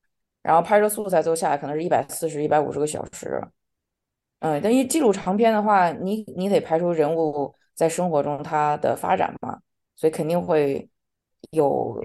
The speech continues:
一个时间长度。但是确实那两个生日嘛，就能让你看出来一个时间上的跨度。一开始像有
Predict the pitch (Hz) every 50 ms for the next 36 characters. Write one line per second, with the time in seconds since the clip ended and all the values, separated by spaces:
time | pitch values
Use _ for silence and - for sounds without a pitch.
0 | - - - 160 151 147 156 147 147 143 139 139 - - - 151 151 151 - -
1 | - 147 - - - - - _ _ - 208 196 208 262 220 180 - 156 165 190
2 | 160 160 147 80 139 151 - 202 208 208 196 185 - 170 147 147 - 156 151 143
3 | 143 151 151 147 139 - - - - 143 139 - - 104 - - - - - _
4 | _ _ _ - 147 147 151 151 151 156 151 156 151 143 - 151 147 135 131 -
5 | - - 156 135 127 135 131 - - - _ _ _ _ _ - 208 226 247 254
6 | 254 247 220 208 165 147 110 92 90 95 - 180 196 185 160 143